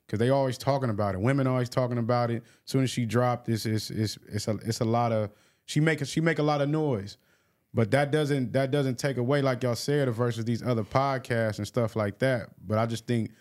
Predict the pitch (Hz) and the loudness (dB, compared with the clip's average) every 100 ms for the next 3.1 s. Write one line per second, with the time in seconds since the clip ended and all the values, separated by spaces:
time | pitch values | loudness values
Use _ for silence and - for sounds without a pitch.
0 | _ _ _ _ _ - - 123 120 113 | _ _ _ _ _ -6 2 4 4 2
1 | 117 110 117 117 107 107 127 127 98 113 | 0 2 2 2 0 2 2 0 0 0
2 | 113 113 107 135 131 120 117 113 107 101 | 0 -2 -2 0 2 2 0 0 -2 -4